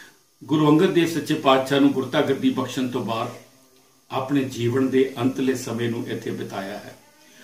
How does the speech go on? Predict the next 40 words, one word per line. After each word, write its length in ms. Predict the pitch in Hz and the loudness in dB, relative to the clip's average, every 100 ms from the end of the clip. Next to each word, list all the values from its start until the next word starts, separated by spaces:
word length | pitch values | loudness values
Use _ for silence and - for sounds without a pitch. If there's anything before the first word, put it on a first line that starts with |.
| - 131 | -10 0
ਔਰ 160 | 135 | 0
"ਨਾਮ 440 | 113 123 135 143 135 | 2 2 6 6 6
ਜਪੋ, 560 | 135 131 131 131 123 - | 2 4 6 6 4 -4
ਕਿਰਤ 240 | 147 - | -4 -4
ਕਰੋ, 400 | 131 120 123 120 | -8 -4 -2 -2
ਵੰਡ 280 | 101 131 143 | -2 -2 -2
ਕੇ 160 | 143 | 0
ਛਕੋ" 380 | 127 120 117 117 | -2 -2 -6 -4
ਦੇ 120 | 120 | -4
ਸਿਧਾਂਤ 480 | 123 - 110 120 123 | -4 -6 -6 -4 -2
ਦਿੱਤਾ 260 | 107 - 117 | -6 -8 -8
ਹੈ, 60 | |
ਜਿਹੜਾ 340 | 117 123 131 131 156 | -6 -4 -4 0 0
ਅੱਜ 220 | 135 113 - - - - | 0 -4 -6 -18 -20 -12
ਸਾਢੇ 360 | - 220 233 185 | -2 0 6 6
ਪੰਜ 320 | - 147 156 | 6 2 2
ਸੌ 120 | 170 | 0
ਸਾਲ 360 | 135 135 135 120 | 2 2 4 2
ਬਾਅਦ 360 | 120 127 - | 0 0 -2
ਵੀ 260 | 131 151 147 - - - | 2 2 2 -6 -20 -8
ਨਵਾਂ 460 | 117 120 131 135 - | 0 2 4 2 4
ਤੇ 180 | 131 | 4
ਨਿਵੋਇਆ-, 680 | 131 107 104 110 120 131 143 | 4 0 -6 -4 -2 0 2
ਨਿਵੇਰਾ 680 | 123 131 147 175 185 - - - - | 2 2 6 8 8 8 2 -12 -2
ਇੱਕ 260 | 147 143 - | 0 0 0
ਤਰੀਕੇ 280 | 135 131 135 | 0 2 2
ਦਾ 160 | 139 | 2
ਸਿਧਾਂਤ 500 | - 117 107 117 117 | 0 0 0 0 0
ਹੈ, 280 | 135 127 - - _ | -2 -2 -10 -20 _
ਜਿਹੜਾ 280 | 131 131 - 131 | -4 -2 -4 -4
ਅੱਜ 160 | 135 135 | 0 0
ਵੀ 200 | 131 120 | 0 0
ਲੋਕ 600 | 117 113 113 - - 151 | 0 -2 -4 -12 -10 -8
ਉਸੇ 260 | 151 185 | 0 0
ਤਰੀਕੇ 360 | 175 135 131 131 | 2 0 2 2
ਨਾਲ 120 | 127 | 2
ਪਾਲਣਾ 400 | - 113 113 117 | 2 0 0 -4
ਕਰ 180 | 117 110 | -4 -6
ਰਹੇ 220 | 110 113 | -4 -6
ਹੈ, 160 | 117 | -8